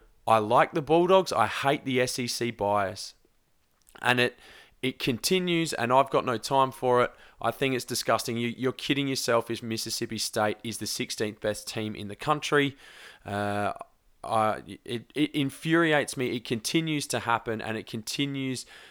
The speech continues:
to promote this notion that the S E C is all-powerful. And whilst they hold a lot of the financial backing, I think it's, it's really, really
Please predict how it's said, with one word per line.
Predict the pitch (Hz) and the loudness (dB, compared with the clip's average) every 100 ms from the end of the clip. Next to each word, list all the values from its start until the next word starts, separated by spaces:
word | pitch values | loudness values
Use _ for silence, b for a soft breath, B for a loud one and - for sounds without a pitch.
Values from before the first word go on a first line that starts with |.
| B - | B -8
to | - 117 120 | -2 2 2
promote | 110 - 123 143 - | 0 -2 2 2 2
this | 120 - | -6 -4
notion | 113 113 123 - 107 | 0 0 0 -4 -6
that | 85 | -4
the | 113 | -2
S | 123 - | -2 -2
E | 117 | -4
C | 107 - 110 110 | -4 -2 -2 -4
is | 110 104 - - | -6 -8 -6 2
all-powerful. | 135 131 117 - 104 104 104 - 95 92 b b b b b | 4 4 0 -2 0 0 -2 -6 -8 -10 b b b b b
And | 104 101 104 104 101 | -10 -6 -6 -6 -2
whilst | 113 127 139 - | 4 4 4 2
they | 127 | 2
hold | 120 120 | 2 0
a | |
lot | 120 117 | 0 -2
of | |
the | 104 | -2
financial | - 104 104 147 151 156 | -4 -4 -2 -2 -2 -4
backing, | 131 135 127 131 123 | 2 2 2 -2 -2
I | 110 | -2
think | - 117 - | -4 -8 -6
it's, | 101 - - | -6 -8 -10
it's | 107 - | -10 -10
really, | 110 123 139 131 120 | -4 0 4 4 0
really | 104 117 110 | 0 2 2